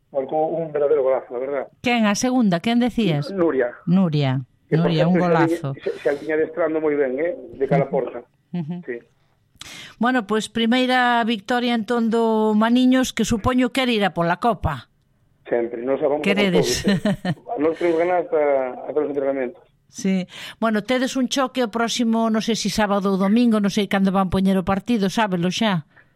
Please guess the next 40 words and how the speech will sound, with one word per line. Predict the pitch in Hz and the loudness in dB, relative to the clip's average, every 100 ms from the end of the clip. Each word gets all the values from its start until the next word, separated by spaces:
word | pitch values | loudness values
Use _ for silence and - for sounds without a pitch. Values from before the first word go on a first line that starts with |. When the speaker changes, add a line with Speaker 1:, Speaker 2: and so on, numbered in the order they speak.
| _ - | _ -4
Speaker 1:
Non, | 165 170 170 | 0 2 0
aí | 165 175 | 2 2
non | 170 | 2
Speaker 2:
Non, | 160 | 2
Speaker 1:
se | |
sabe, | 147 127 131 | 0 0 2
estamos | 165 160 | 2 0
Speaker 2:
non | 151 | 0
se | 156 | 0
Speaker 1:
opinando | 156 151 156 - | 0 0 0 -2
Speaker 2:
sabe. | - | -6
Speaker 1:
cando | - 135 139 | -6 -2 -4
nos | 131 | -4
conveña | 139 139 143 143 | -4 -2 -2 -2
mellor | 143 143 151 | 0 0 2
a | |
nós, | 165 156 | 0 -2
e, | 175 147 120 127 | -2 0 -2 -4
bueno, | 139 113 | -8 -6
e | 117 113 | -6 -6
un | 135 | -2
pouco | 143 - | -2 0
a | 127 | -2
elas | 123 120 | -2 -6
tamén, | 131 135 120 | -8 -8 -8
non? | 165 160 _ 170 | -10 -12 _ -2
Speaker 2:
Ujú. | 165 165 165 - | -2 -2 -4 -6
Speaker 1:
Eh, | 127 131 - - | -4 -4 -8 -6
posiblemente | 147 151 170 180 170 | -4 0 0 -2 -6
pode | 170 175 165 | -2 -2 -2
ser | 175 | -6
que | 151 | -6
seña | 170 147 | -2 -2
o | - | -2
sábado, | 117 113 117 | -2 -4 -6
pero | 127 123 | -6 -4
non | 143 | -4
é | 139 | -4
fijo. | - 107 - _ _ | -6 -12 -14 _ _
Speaker 2:
Ujú. | 156 143 165 | -4 -2 -2